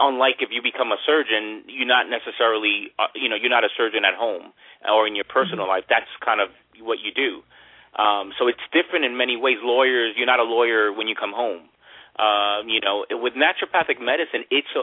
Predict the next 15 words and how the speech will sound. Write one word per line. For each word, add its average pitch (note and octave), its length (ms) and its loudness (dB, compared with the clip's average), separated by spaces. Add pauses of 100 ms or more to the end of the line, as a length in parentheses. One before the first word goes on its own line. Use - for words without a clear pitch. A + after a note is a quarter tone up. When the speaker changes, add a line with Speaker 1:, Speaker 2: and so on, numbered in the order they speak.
Speaker 1:
is C#3 160 0
a, C#3+ 160 -4
is C3+ 120 0
a C#3 60 2
way B2+ 180 0
of G2 160 -2
life. A2 360 -2 (560)
Speaker 2:
Mm-hmm. C3+ 40 0
Speaker 1:
And A2 640 4
one D3 200 2
needs D3 280 -2
to C3 80 -6
know C3+ 280 2
that A#2 220 2
you're, B2 260 2